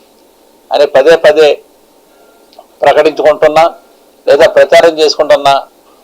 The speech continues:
వాస్తవంలో ప్రభుత్వ విద్యారంగం తిరోగమనంలోకి పోతా ఉంది.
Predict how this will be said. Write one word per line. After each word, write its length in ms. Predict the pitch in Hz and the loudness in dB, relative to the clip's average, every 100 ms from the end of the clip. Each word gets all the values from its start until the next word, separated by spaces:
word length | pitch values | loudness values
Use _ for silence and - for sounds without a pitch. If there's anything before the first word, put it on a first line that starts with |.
| _ 110 | _ -4
వాస్తవంలో 800 | 117 143 165 - 170 156 151 165 | 0 2 0 0 0 2 2 0
ప్రభుత్వ 420 | 147 139 151 156 | 0 -2 -4 -8
విద్యారంగం 640 | 147 131 143 135 139 165 - - | -8 0 0 0 -4 -10 -14 -8
తిరోగమనంలోకి 680 | 139 156 156 156 147 135 143 | -2 0 2 0 0 -2 -2
పోతా 300 | 147 131 127 | -2 0 0
ఉంది. 220 | 107 - | -2 -6